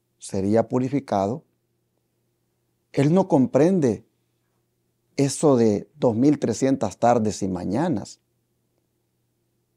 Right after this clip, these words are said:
¿Cómo es que va a ser? ¿Cuándo va a ser? ¿A partir de cuándo hay que contarlas? Dos mil trescientas tardes y mañanas. Si eso es literal o es simbólico.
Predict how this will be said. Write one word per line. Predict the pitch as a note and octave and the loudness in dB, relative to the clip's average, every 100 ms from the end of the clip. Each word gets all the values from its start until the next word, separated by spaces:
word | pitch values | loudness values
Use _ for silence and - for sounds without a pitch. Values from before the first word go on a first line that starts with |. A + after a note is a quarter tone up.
| _ _ | _ _
¿Cómo | - C#3 D3 A#2+ | 0 2 2 2
es | B2+ A#2 | 2 -2
que | - G#2+ | -2 -2
va | F#2+ | -2
a | |
ser? | - C3+ E3 C3+ - - | 0 4 6 4 0 0
¿Cuándo | C3 C3 A#2 G#2 | 2 4 2 0
va | G2 | -2
a | |
ser? | - D3+ D#3+ B2 - _ _ _ _ _ - | 0 4 6 4 -2 _ _ _ _ _ -8
¿A | B2 | -2
partir | B2 - C#3+ C3+ | 0 2 2 2
de | B2 | 2
cuándo | C3 C3+ C3 | 2 2 2
hay | A2+ | 2
que | A#2 | -2
contarlas? | - G#2 F2+ C3+ D#3+ B2+ F2 - - _ _ _ _ _ _ - | -2 -4 2 4 4 4 0 -6 -16 _ _ _ _ _ _ -18
Dos | - B2 A2+ G#2 | -10 -4 -2 0
mil | B2+ A#2 | 0 -2
trescientas | G#2 A#2+ G#2+ F#2+ | -2 -2 -2 -2
tardes | A2+ A#2 G2+ G#2 | 0 0 -2 -4
y | |
mañanas. | G2 G2+ C3 E3+ B2+ D#2+ - _ _ _ _ _ _ _ _ _ _ | -2 2 2 4 2 -2 -12 _ _ _ _ _ _ _ _ _ _
Si | - - B2 | -6 2 4
eso | C3+ C#3 | 4 4
es | B2 | 0
literal | A#2 A#2 A#2 A2 D3+ D3+ | 0 0 2 6 8 8
o | A#2 | 6
es | A2 - | 0 -2
simbólico. | G#2+ G2+ D#3 D#3+ A2+ - - | -2 6 8 8 4 -6 -16